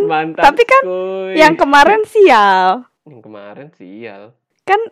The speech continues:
Speaker 2: gaji pertama sebagai, apa, setelah menjen gelar kan gaji pertama setelah menyandang gelar S satu kan? Ya nggak?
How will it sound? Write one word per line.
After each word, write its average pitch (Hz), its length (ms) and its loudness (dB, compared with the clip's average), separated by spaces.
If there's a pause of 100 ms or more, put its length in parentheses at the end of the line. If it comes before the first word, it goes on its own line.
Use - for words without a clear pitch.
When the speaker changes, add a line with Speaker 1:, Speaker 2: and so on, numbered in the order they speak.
(180)
Speaker 2:
gaji 262 320 -2
pertama 240 480 -8 (240)
sebagai, 208 640 -8 (160)
apa, 233 240 -8
setelah 214 560 -6 (320)
menjen 214 400 -8
gelar 214 480 -4 (280)
kan 294 240 -10
gaji 233 320 -12
pertama 220 560 -12
setelah 240 440 -10
menyandang 226 600 -10
gelar 220 320 -10
S 220 160 -16
satu 240 320 -8
kan? 220 360 -10
Ya 254 160 -8
nggak? - 160 -14